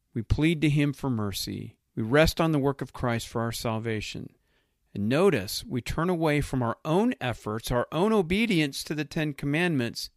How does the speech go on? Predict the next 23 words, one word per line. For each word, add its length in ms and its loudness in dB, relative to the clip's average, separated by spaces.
and 80 -6
we 60 -4
rest 280 0
on 140 0
his 320 0
obedience. 640 -4
You 120 -2
see, 220 0
we 120 0
go 180 4
to 100 4
heaven 260 2
because 280 -2
of 60 -2
his 280 2
perfection, 600 -4
not 160 -4
ours. 480 -8
So 200 -4
why 180 0
is 100 0
this 220 0
important? 720 -6